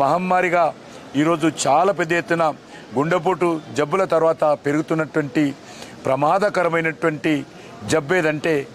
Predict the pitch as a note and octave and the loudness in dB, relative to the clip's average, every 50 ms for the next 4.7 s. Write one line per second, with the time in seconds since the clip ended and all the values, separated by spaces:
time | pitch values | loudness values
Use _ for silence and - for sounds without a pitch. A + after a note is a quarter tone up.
0 | - - C3+ C#3+ D3+ C#3+ - E3+ E3+ G3 G3 - - - - - - - - - | -2 0 0 0 0 0 0 0 0 0 -2 -6 -10 -18 -20 -20 -20 -10 -4 -2
1 | C3+ C#3 D#3+ D3 E3 D#3+ C#3+ C#3 D#3 E3 E3+ - - E3+ D#3+ D3 C#3+ - - - | -2 0 0 0 -2 0 0 0 0 0 0 -2 0 2 2 2 0 -4 -10 -18
2 | - - - - - D3 D#3 E3+ F3+ F#3+ F#3 E3+ E3 E3 E3+ E3 E3+ D#3+ D3 D3 | -18 -18 -16 -6 -2 2 2 4 4 2 2 0 0 0 0 2 2 2 0 -2
3 | - - - - - - - C#3 D3 D#3+ D#3 - E3+ D#3+ D#3 D3+ - - - - | -6 -14 -20 -20 -8 -2 0 0 0 0 -2 0 2 2 2 0 -2 -6 -14 -20
4 | - - - - - G#2 C3+ E3 F#3 F3+ G3 F3+ F#3 F3+ | -20 -20 -20 -10 -6 -2 -2 0 2 2 2 4 4 4